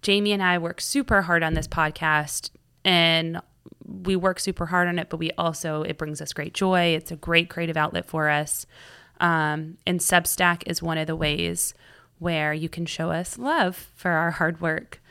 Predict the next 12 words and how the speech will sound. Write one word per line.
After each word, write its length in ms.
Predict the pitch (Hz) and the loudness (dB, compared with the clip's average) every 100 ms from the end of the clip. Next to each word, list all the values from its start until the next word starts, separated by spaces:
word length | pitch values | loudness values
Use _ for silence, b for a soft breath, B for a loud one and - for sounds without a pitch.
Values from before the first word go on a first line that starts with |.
| B B B 160 | B B B 4
Um, 460 | 190 175 160 165 202 | 6 6 4 -2 -4
we're 300 | 180 180 175 | 0 2 2
gonna 180 | 185 175 | 0 -2
turn 200 | 185 180 | -2 -2
on 140 | 180 | -2
pledges 600 | - 185 160 180 269 - | 2 2 2 2 0 0
where 320 | - 185 175 | 0 2 2
you 180 | 170 180 | 2 -2
can 220 | - 190 | -2 -6
pledge 760 | - 165 156 160 - - - - _ | 0 0 0 -2 -6 -6 -8 -12 _
any 280 | 247 269 254 | 2 4 2
amount 320 | 208 170 165 | 2 0 0